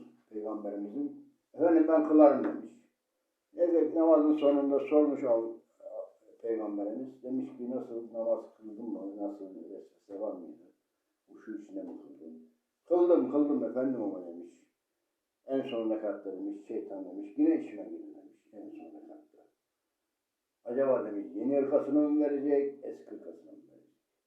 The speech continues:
Hocamın dediğine göre de kırmızı devesini mi verecek, beyaz devesini mi verecek?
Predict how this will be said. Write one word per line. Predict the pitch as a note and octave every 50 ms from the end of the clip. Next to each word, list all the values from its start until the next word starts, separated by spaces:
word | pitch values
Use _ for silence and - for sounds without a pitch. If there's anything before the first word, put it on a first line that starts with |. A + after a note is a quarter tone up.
| _ _ _ _ _ _ _
Hocamın | - C#3+ D3+ D#3 D#3 D3 C#3+ C3+ C3
dediğine | C#3 C#3 C3 C#3 C3 C3 B2+
göre | A#2+ A#2 A2 G#2 -
de | - - -
kırmızı | - C#3+ D3+ C3 C3+ C3+ C3 B2+
devesini | C#3 C3+ C3+ C#3 B2 - C3+ C#3 C#3
mi | C#3+ C#3+ C#3
verecek, | C#3 C3+ C3 B2+ C3+ C#3+ C#3 C#3 C#3 C#3 - - _ _ _ _ _ _ -
beyaz | B2 B2 A#2+ A#2 - G2
devesini | G2+ F2+ E2+ - - - - -
mi | - - -
verecek? | - _ _ _ _